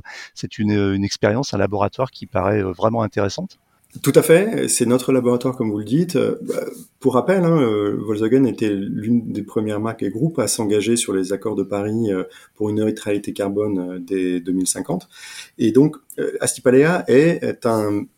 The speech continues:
Speaker 2: microcosme, si je peux le dire comme ça, un univers qui nous permet de, de, d'envisager à, à échelle réduite et contrôlée, euh, ce que pourrait être une mobilité neutre en carbone, euh, à terme.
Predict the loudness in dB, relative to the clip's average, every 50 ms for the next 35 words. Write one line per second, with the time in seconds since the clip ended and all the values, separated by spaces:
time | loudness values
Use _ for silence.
0 | _ _ -8 -4 0 2 2 2 2 2 0 2 2 2 2 2 0 -2 -6 -8
1 | -8 -8 -10 -8 -8 -6 -6 -6 -6 -6 -6 -6 -4 -4 -2 -2 0 2 2 4
2 | 4 4 4 4 4 2 2 2 -2 -2 0 0 0 2 2 4 4 4 2 2
3 | 2 2 2 2 2 -2 -10 -20 -20 _ _ _ _ -8 -4 -2 -2 -2 2 2
4 | 4 4 4 4 4 6 6 4 4 4 4 4 6 6 4 2 0 -2 -8 -8
5 | -8 -8 -10 _ _ -14 -10 -8 -6 -6 -4 -4 -4 -4 -4 -4 -6 -6 -4 -6
6 | -6 -6 -6 -6 -8 -10 -6 -4 -2 0 2 2 2 0 -2 -6 -12 -20 -20 _
7 | _ -12 -10 -8 -2 0 0 2 4 4 4 4 4 2 2 2 2 4 4 2
8 | 2 0 -2 -2 0 2 4 4 4 2 2 -2 -4 -4 -4 -4 -2 -2 0 0
9 | 0 -2 -4 -8 _ _ _ _ -18 -18 -10 -8 -8 -6 -4 -4 -4 -4 -6 -10